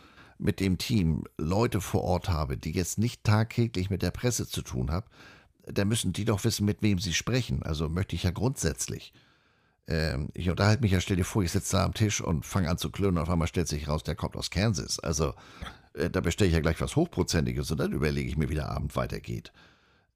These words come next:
Ähm, also, d-, das kann ich als Veranstalter vorher, ähm, abfragen und, und, ähm, sicherstellen, dass ich weiß, pass mal auf, das ist der und das ist der. Und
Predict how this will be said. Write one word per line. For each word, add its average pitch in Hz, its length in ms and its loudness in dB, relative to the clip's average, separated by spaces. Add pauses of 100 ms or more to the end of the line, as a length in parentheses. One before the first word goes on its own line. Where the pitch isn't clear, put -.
Ähm, 90 460 4 (300)
also, 90 320 2 (600)
d-, - 120 -2 (160)
das - 340 2
kann 107 300 4 (120)
ich - 360 0
als - 420 -2
Veranstalter 80 1000 2
vorher, 76 640 2 (500)
ähm, 76 420 0
abfragen 76 640 -2
und, 69 380 -2
und, - 480 -4
ähm, 69 380 -2 (160)
sicherstellen, 80 800 2 (560)
dass 92 180 6
ich - 180 -2
weiß, 82 300 2
pass 80 220 -2
mal 80 140 2
auf, 87 260 0
das 85 200 0
ist 71 200 -6
der 85 160 4
und 69 140 -2
das 78 140 -2
ist - 220 -4
der. 82 240 0 (760)
Und 87 280 0